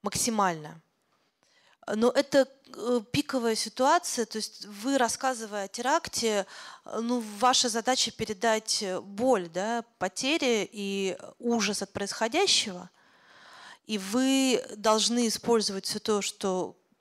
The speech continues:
работает на ваши задачи, и не использовать то, что не работает, но заведомо вредит герою. В таких ситуациях тем более нельзя снимать, э, там, скрытые камеры из-под тишка там, и так далее.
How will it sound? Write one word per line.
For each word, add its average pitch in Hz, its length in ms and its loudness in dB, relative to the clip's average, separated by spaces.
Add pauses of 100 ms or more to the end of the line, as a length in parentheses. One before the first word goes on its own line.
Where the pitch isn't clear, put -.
(220)
работает 214 640 2
на 190 140 0
ваши 185 260 0
задачи, 214 640 2 (220)
и 247 100 2
не 262 320 4
использовать 214 520 2
то, 240 80 -8
что - 160 -6
не 220 260 2
работает, 202 640 0
но 208 100 0
заведомо 202 400 -6
вредит 196 320 -8
герою. 190 400 -6 (500)
В - 260 -12
таких 240 320 -4
ситуациях 226 480 -4
тем 220 300 -4
более 214 400 0
нельзя 185 300 -4
снимать, 185 680 -6
э, 175 460 -10
там, 156 140 -16
скрытые - 380 -12
камеры 190 380 -6
из-под - 280 -12
тишка - 400 -4
там, 165 180 -12
и 165 40 -16
так 170 200 -16
далее. 226 400 -4